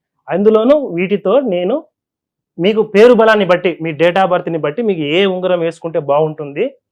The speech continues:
మీరు ఏ రత్నం ధరిస్తే మీకు జీవితంలో బాగుంటుందని చెప్పేసి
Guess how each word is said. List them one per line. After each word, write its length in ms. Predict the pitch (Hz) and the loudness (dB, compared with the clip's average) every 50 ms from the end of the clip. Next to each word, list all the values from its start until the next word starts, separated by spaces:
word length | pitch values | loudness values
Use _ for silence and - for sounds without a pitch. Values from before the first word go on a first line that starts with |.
| _ _ _ _ _ _ 151 | _ _ _ _ _ _ -2
మీరు 140 | 160 185 185 | -2 0 2
ఏ 200 | 151 165 190 214 | 2 4 4 4
రత్నం 320 | 208 208 202 202 208 202 | 4 4 2 0 -2 -2
ధరిస్తే 520 | 175 156 160 170 170 160 170 165 - 180 165 | -2 -2 -4 -6 -6 -8 -12 -10 -8 -6 -6
మీకు 380 | 160 165 160 160 156 156 - _ - | -6 -6 -6 -8 -10 -10 -12 _ -18
జీవితంలో 440 | 135 131 175 185 170 175 180 170 160 | -10 -6 -6 -4 -2 -2 0 0 0
బాగుంటుందని 640 | 139 139 143 151 151 156 151 147 147 147 143 139 135 | 0 0 0 0 0 -2 -6 -8 -10 -10 -8 -8 -10
చెప్పేసి 380 | 135 143 147 139 - 277 302 | -8 -8 -10 -8 -8 -10 -12